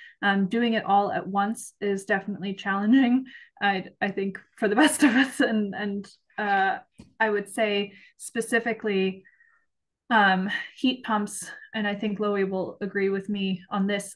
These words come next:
are, uh, more challenging than E Vs. Um, pretty much in every situation, I'd say. So I think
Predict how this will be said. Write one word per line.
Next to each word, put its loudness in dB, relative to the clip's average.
are, 0
uh, 0
more 2
challenging 0
than -4
E -4
Vs. -4
Um, 2
pretty 4
much 4
in 2
every 2
situation, -4
I'd -6
say. -4
So -4
I 2
think -4